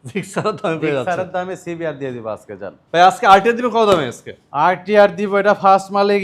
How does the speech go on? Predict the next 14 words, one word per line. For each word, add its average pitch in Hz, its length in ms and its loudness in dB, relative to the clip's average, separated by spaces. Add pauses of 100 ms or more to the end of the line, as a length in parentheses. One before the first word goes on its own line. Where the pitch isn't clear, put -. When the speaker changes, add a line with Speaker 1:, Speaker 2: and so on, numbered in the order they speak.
(120)
Speaker 2:
স্মার্ট 196 360 -6
কার্ড, 196 260 0
সামনের 185 380 -6
চাকা 190 240 -4
নতুন, 185 340 -10
পিছের 185 340 -10
চাকা 180 220 -6
নতুন, 170 360 -8 (320)
মানে, 143 240 -8
এখনো 175 360 -6
ফার্স্ট 165 320 -4
মালিক 165 260 -8
এটার। 139 280 -8 (960)
গাড়ি 151 300 -6